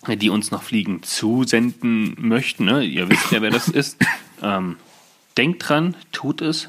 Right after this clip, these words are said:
macht's nicht auf den letzten Drücker, sonst kommen wir da vielleicht in Bredouille. Ähm, wir kümmern uns darum jetzt, dass der Shop dann so langsam Fahr-, Form und Farbe annimmt, um dann wirklich zu sagen, hey, pass auf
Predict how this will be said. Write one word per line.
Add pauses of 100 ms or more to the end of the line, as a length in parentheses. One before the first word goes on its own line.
(100)
macht's
nicht
auf
den
letzten
Drücker, (460)
sonst
kommen
wir
da
vielleicht
in
Bredouille. (760)
Ähm,
wir
kümmern
uns
darum
jetzt,
dass
der (140)
Shop
dann
so
langsam (380)
Fahr-,
Form
und
Farbe
annimmt, (520)
um
dann
wirklich
zu
sagen,
hey,
pass
auf